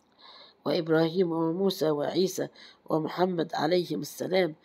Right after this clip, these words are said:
أدعوك يا إلهي دعاء من اشتدت به فاقته وضعف-، وضعفت قوته وقلت حيلته، دعاء الغريق الملهوف المكروب المشغوف الذي لا يجد،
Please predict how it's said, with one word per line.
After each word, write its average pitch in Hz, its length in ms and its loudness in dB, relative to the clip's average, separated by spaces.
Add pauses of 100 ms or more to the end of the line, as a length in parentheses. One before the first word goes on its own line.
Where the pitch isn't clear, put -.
(280)
أدعوك 175 420 -2
يا 175 220 6
إلهي 160 540 2 (360)
دعاء 165 440 6
من 180 160 -4
اشتدت 170 500 -2
به 175 280 -4
فاقته 156 580 -4 (380)
وضعف-، 175 400 2
وضعفت 175 600 2
قوته 147 560 -4 (640)
وقلت 185 520 2
حيلته، 170 560 0 (180)
دعاء 165 400 4
الغريق 160 680 0 (440)
الملهوف 160 760 0 (120)
المكروب 165 680 -2 (360)
المشغوف 170 800 -2 (300)
الذي 180 380 2
لا 165 180 0
يجد، 180 400 2